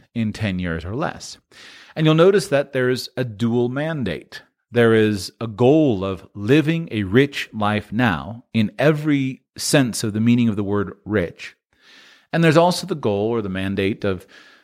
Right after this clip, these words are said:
building financial freedom. Now, you'll notice I don't use the term financial independence. And it's not that I don't appreciate financial independence. I'm very grateful for all of the significant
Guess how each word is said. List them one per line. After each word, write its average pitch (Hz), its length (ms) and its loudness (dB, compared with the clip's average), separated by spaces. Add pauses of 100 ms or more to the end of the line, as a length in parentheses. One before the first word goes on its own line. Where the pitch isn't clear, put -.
(680)
building 135 400 4
financial 101 480 0
freedom. 104 560 -4 (400)
Now, 135 80 0
you'll 139 140 4
notice 226 300 2
I 190 60 2
don't 143 340 0
use 113 480 0 (120)
the 113 60 -8
term 104 360 -2
financial 98 600 -4
independence. 98 960 -4 (680)
And 143 580 2 (200)
it's 151 200 -2
not 180 280 2
that 139 120 4
I 120 140 6
don't 117 240 4
appreciate 101 640 0
financial 101 440 -2
independence. 92 640 -4
I'm 101 120 -2
very 110 200 6
grateful 98 540 -2
for 90 500 -2 (100)
all 92 200 2
of 90 140 0
the 87 160 -4
significant 98 1040 -2